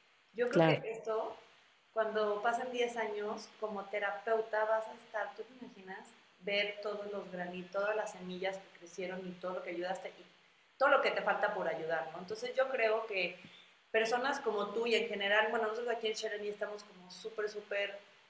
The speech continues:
Speaker 1: a favor de contar las historias de todas estas mujeres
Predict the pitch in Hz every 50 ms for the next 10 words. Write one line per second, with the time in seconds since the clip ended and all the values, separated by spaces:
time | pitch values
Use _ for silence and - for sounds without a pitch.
0 | _ _ 185 196 190 - - 190 196 202 214 226 226 233 226 214 196 - 208 202
1 | 202 202 196 185 - - 190 202 190 185 185 - - - 240 240 247 240 240 -
2 | 240 233 233 214 202 190 185 - - - 220 208 208 202 202 -